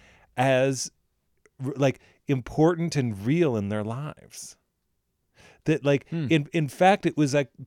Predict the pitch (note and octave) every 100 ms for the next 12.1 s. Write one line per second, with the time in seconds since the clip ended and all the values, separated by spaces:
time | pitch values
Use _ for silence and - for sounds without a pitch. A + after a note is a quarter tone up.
0 | _ - D#3+ D3+ - - D#3+ D#3+ G3 F#3+
1 | F3+ - D3 C#3+ C#3 C3 B2+ B2 A2 B2
2 | D3+ D#3+ - A#2+ B2+ B2+ G#2 - - A2
3 | C3+ G3+ D4 C#4 - - - - D3 -
4 | - E3 D#3+ C3+ B2 C#3 E3+ D#3+ B2+ -
5 | E3 G3 - - - F3 - C#3 C3+ A#3
6 | E3 F2+ - D#3 D3+ E3 D#3 E3+ D3 D#3+
7 | B2+ D3 F3 B2 C3+ - F3 F3 A2+ -
8 | B2 D3+ D3+ D3+ - C3+ B2+ A2 G#2 G#2+
9 | - C#3+ D#3 F2 - E2+ D#3 D3 F#3+ A3
10 | D#3 E3 - D#3 F3 - D#3 D3 C#3+ B2+
11 | - C3 A2+ C#3 D3 E3+ C3 B2+ C3 C3+